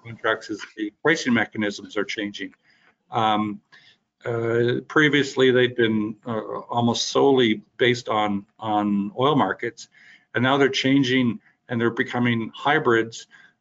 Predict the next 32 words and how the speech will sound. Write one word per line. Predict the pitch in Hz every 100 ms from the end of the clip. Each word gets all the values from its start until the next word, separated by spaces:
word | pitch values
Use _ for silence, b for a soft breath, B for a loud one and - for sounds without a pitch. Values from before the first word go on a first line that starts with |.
| -
of | 120 110 -
oil | 127 120 120
and | 120 117 117 107 - 117
natural | 113 - 113
gas | 117 - -
markets. | 107 - 107 -
And, | 110 110 120
and, | 117 113 113 110 - 123
and, | 113 110 113
uh, | 113 110 107 B B B -
the | 113
main | 117 131 131
natural | 120 -
gas | 110 120 -
market | 117 117 117
that, | 110 113 - _
that, | 120 113 - - 113
uh, | 113 110 110
people | - 123 107
are | 107
looking | 117 120
at | 113
in | 117
terms | - 107 104
of | -
price | - 143 139
mechanisms | 110 98 107 104 104 104
is | 110
the | 110 107
Henry | 113 104 98
Hub | 127 -
price. | 107 - -